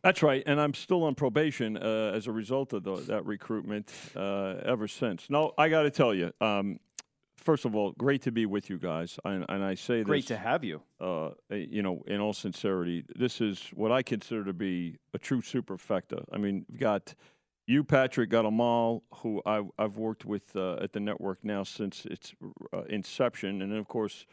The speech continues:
Speaker 1: uh, the other two, uh, entries, uh, to round out the, uh, the, uh,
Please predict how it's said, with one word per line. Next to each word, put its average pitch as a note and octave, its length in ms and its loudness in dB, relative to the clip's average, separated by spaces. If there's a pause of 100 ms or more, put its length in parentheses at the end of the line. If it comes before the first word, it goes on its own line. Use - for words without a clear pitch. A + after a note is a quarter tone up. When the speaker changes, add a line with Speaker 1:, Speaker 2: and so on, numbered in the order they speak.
(420)
Speaker 1:
uh, G#2 160 4
the G#2+ 160 4
other B2 180 2
two, G#2 460 0
uh, G2+ 260 4
entries, G#2+ 640 -2
uh, G2 200 0
to G#2+ 100 -2
round G#2+ 340 0
out G#2+ 220 2
the, F#2 240 0
uh, F2+ 260 -2
the, F2+ 360 -2
uh, E2+ 100 -2